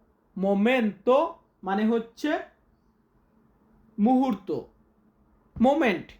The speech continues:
just a moment, কিছু মুহূর্তের জন্য। তো এই মোমেন্ট ইংরেজিতে বলি, এটাকে আমরা ইতালিতে বলি মোমেন্তো। পরবর্তী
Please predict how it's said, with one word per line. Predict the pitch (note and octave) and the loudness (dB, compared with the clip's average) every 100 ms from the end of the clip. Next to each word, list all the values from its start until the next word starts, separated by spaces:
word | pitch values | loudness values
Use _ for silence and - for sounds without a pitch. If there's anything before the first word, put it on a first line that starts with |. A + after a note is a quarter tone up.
| _ _ _ - | _ _ _ -4
just | A#3+ B3 - | 0 0 -2
a | A#3+ | -2
moment, | G#3+ G#3 G#3 G3+ - | 0 -2 -2 -6 -6
কিছু | B3 B3+ | -8 -4
মুহূর্তের | A#3 A3+ A3+ - G3+ | -2 0 -2 -2 -2
জন্য। | G3 G3 G3 | -2 -4 -2
তো | G#3+ | -2
এই | G#3+ G3 | 0 0
মোমেন্ট | A3 B3 C#4+ B3+ - B3 - | 0 0 -2 -4 -8 -14 -4
ইংরেজিতে | A#3 A#3 A3+ G#3+ A3+ | -2 0 -2 -2 -4
বলি, | A3+ D4+ D#4 | -4 -6 -6
এটাকে | B3 - | -8 -6
আমরা | A#3+ A#3+ - | -6 -8 -8
ইতালিতে | A3+ C#4 C4+ B3 | -8 -8 -8 -6
বলি | A#3+ C4+ F4+ - _ _ _ _ - | -4 -4 -6 -8 _ _ _ _ -2
মোমেন্তো। | G3+ A3+ A3 A#3+ G#3+ F#3 - D3+ - _ _ _ _ _ _ _ _ _ _ _ _ _ _ _ _ _ _ _ | 0 2 2 2 0 -4 -8 -10 -10 _ _ _ _ _ _ _ _ _ _ _ _ _ _ _ _ _ _ _
পরবর্তী | A#3 C4 C4+ D4 - | 0 0 0 -4 -8